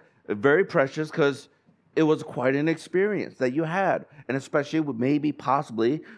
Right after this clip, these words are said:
with some of your friends that you went with. For me, it is my N I V study Bible. Now, I'm not trying to be spiritual at all here. I, I, you know, it's like, "Who do you love?" "I love Jesus." Okay, we, we, we know that.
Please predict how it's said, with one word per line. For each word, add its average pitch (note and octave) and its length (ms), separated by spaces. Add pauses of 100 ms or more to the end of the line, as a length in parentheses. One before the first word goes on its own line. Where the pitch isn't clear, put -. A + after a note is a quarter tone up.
with A#2 100
some C3 180
of C#3 60
your D#3 100
friends D3 600 (220)
that A#2+ 180
you C#3+ 120
went D3+ 320 (340)
with. F#2+ 500 (640)
For E3 140
me, F3 520 (640)
it D#3+ 140
is D3 120
my D3 300 (160)
N D#3+ 180
I F3+ 200
V D#3+ 460
study C#3 360
Bible. A2 420 (1400)
Now, C#3+ 160
I'm D#3 100
not G3 120
trying A3 160
to G3 40
be F#3 100
spiritual F#3 440
at D3 120
all C3+ 240
here. A#2+ 360
I, C#3 380
I, C3+ 80
you D3 140
know, C#3+ 340 (300)
it's - 80
like, A2 220
"Who C3+ 140
do C#3+ 80
you C3 100
love?" B2 220
"I A#2 60
love B2 260
Jesus." A#2+ 460
Okay, C3+ 220
we, C#3+ 180
we, D3 160
we C#3+ 280
know C#3 160
that. G#2 200